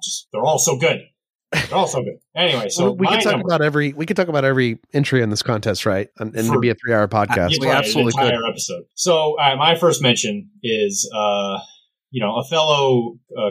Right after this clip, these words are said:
Speaker 1: collaborator on this podcast. I love the man dearly. Uh, he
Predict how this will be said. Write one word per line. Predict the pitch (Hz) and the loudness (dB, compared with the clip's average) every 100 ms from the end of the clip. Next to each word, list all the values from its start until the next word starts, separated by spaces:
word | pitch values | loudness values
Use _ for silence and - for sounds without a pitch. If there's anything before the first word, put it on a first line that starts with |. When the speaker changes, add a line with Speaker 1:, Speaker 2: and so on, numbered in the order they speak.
| - | -2
Speaker 1:
collaborator | 131 113 110 107 104 98 | -2 0 0 0 -2 -4
on | 92 | -6
this | 92 - | -10 -8
podcast. | 87 87 85 85 - | -8 -8 -8 -8 -4
I | |
love | 92 92 90 | -2 -2 -2
the | |
man | 87 87 92 - _ _ | -4 -4 -4 -8 _ _
dearly. | 98 90 85 87 - _ _ - | -2 -2 -4 -8 -14 _ _ -6
Uh, | 98 98 98 | -2 0 -2
he | 101 143 143 143 143 143 | -2 0 2 0 -2 -6